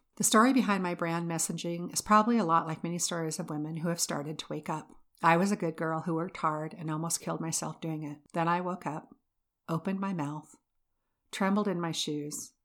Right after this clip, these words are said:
and asked for what I wanted. It's been hard and scary and awesome, and I want to help as many nurses as I can to negotiate for themselves. When asked what I do or who I am,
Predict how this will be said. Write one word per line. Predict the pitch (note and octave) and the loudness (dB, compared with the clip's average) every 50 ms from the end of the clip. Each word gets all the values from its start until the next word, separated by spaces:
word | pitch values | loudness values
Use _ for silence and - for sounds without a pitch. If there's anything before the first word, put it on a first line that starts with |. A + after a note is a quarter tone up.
| _ _ _ - | _ _ _ -4
and | D3+ E3 | -2 -2
asked | D#3 D3+ C#3+ - - | -2 -2 -4 -4 -8
for | - E3+ | -8 -8
what | E3 D#3+ | -6 -4
I | D#3 D3+ | -4 -4
wanted. | D3+ D#3+ E3 E3 D#3+ D#3+ E3 F3 - _ _ _ | -4 -4 -4 -6 -6 -8 -10 -12 -14 _ _ _
It's | - E3 - | -8 -6 -2
been | - G3 F#3 F#3 | 0 0 0 2
hard | F3+ F#3+ F3+ E3+ F3 F3+ | 4 4 4 4 2 0
and | D#3 E3 E3+ - | -2 -2 -2 -2
scary | - - E3 E3 D#3+ D#3+ D#3+ D#3 E3 E3+ - _ _ _ _ _ _ - | -2 -2 -2 -2 -2 -2 -2 -4 -4 -6 -10 _ _ _ _ _ _ -4
and | F3+ F3 F3 F3 | -2 -2 -2 -2
awesome, | - D#3+ E3 D#3+ - - F#3+ F#3 F#3 - _ _ _ | 0 0 0 0 0 0 -2 -4 -8 -12 _ _ _
and | F3+ F3 F3+ | 2 4 4
I | F3+ F#3 | 4 4
want | F#3 F#3 F#3 | 2 0 0
to | F3+ | 0
help | F3+ E3+ E3+ - | -2 -2 -4 -4
as | F3+ - | -4 -4
many | F#3 F3 E3+ F#3 F#3 | -2 -2 -2 -2 -2
nurses | F3+ E3 D#3+ - - F#3 E3 | -4 -2 -2 -4 -4 -4 -4
as | - | -4
I | F3 F3+ | -4 -4
can | F3 - - E3 D3 C#3 C#3+ C#3 | -4 -6 -6 -4 -4 -4 -4 -4
to | - F3+ | -4 -6
negotiate | D#3+ D3+ C#3+ D#3 D3 D3+ D3 - - D#3 D3 D3 D3 - - - - | -6 -4 -4 -4 -4 -4 -6 -8 -8 -8 -6 -8 -8 -10 -14 -12 -8
for | - E3 | -6 -6
themselves. | D#3+ E3 D3+ - - F#3+ F#3 F3+ D3+ E3 - - - - - _ _ _ _ | -4 -4 -4 -2 -2 -2 -2 -2 -4 -6 -6 -8 -8 -8 -8 _ _ _ _
When | F#3+ F#3+ F#3 | 2 2 4
asked | F#3 F#3 F#3+ G3+ G3+ - - - | 4 4 4 4 2 2 0 -2
what | - F#3+ F#3 | -2 -2 0
I | F3+ E3 | 0 0
do | - - E3+ E3+ F3 F3 F3+ F#3+ G3+ - _ _ _ | 0 -2 -2 -2 -2 -2 -4 -6 -8 -10 _ _ _
or | G#3+ E3+ | -10 -6
who | D3 F#3 F3 F3 | -4 -2 -2 0
I | E3+ E3 E3 E3+ | 0 0 0 0
am, | E3+ F3 F#3 G3 G#3+ A3+ A#3+ A#3+ | -2 -2 -2 0 0 0 0 -2